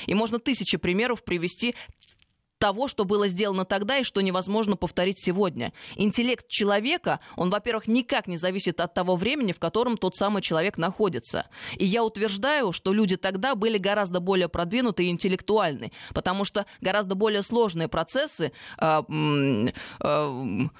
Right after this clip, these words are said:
происходили у них в мозгах, если хочешь. Знаешь, потому что вынуждены были запоминать, э, огромное количество информации, потому что могли без калькулятора сосчитать и сделать расчеты,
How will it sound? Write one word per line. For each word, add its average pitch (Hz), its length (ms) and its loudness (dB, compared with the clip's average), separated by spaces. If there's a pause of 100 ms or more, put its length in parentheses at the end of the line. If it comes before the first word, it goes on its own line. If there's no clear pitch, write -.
(1300)
происходили 247 600 0
у 233 80 4
них 214 200 0
в 180 120 2
мозгах, 170 560 0
если 143 260 -2
хочешь. - 520 -2 (160)
Знаешь, 220 340 0
потому 208 300 0
что 208 140 -2
вынуждены 190 520 2
были 180 360 0 (220)
запоминать, 214 680 0
э, 180 80 2
огромное 170 920 2
количество 185 540 -2
информации, 220 800 0 (220)
потому 196 300 0
что 214 160 0
могли 208 320 2
без 208 240 0
калькулятора 185 640 0
сосчитать 185 640 0
и 165 40 -4
сделать 165 360 -2
расчеты, 240 640 2